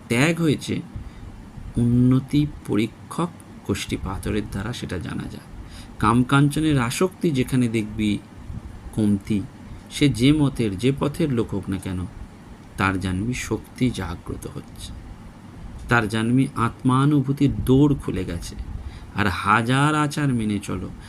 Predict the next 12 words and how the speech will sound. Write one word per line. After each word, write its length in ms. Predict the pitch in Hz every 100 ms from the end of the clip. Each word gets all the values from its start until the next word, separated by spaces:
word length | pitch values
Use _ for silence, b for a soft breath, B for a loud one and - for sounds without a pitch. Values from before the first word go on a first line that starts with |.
| B
হাজার 440 | - 98 110 135 151
শ্লোক 420 | 151 - 143 131
আওড়াও, 360 | 101 98 98 95
তবু 200 | 107 110
যদি 240 | 113 120 120 -
ত্যাগের 460 | 104 104 113 143
ভাব 400 | 117 98 117 151
না 180 | 156 135
এসে 200 | 110 -
থাকে, 320 | 85 90 - - B B B B -
তো 120 | - 98
জানবি 440 | 98 92 92 90